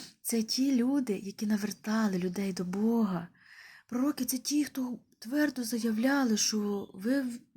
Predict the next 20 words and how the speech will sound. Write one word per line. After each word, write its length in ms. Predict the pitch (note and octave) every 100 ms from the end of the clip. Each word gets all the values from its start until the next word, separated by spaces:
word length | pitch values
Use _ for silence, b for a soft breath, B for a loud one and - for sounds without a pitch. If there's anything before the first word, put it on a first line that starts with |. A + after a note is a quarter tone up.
| G#3 G3 F#3+
до 180 | F#3+ A3+
народів 520 | A#3+ C4 D4+ D#4+ A#3
вони 320 | G#3+ G#3 F#3+ - -
говорили, 600 | F#3 G#3 B3+ C4 G#3 F3
що 180 | -
ви 140 | F#3+ A#3+
в 40 |
гріху, 560 | A3+ B3 A#3 C#4+ C#4 G#3+ B B B
вам 140 | F#3 F#3
треба 200 | G#3+ A3+
покаятися, 920 | C4 C4 A#3+ B3 B3+ A3 G3 - F#3 B B B A3
ви 80 | G#3+
вже 180 | A3+ A#3+
відійшли 420 | B3 C4 - C4+
від 160 | B3+ A#3
Господа, 580 | A#3+ C4 C4 - F#3
Бог 260 | F3+ A#3 A3
гнівається 580 | A3 B3+ D4 C#4+ C4 A3+
на 100 | G#3
вас. 300 | F#3 F#3+ -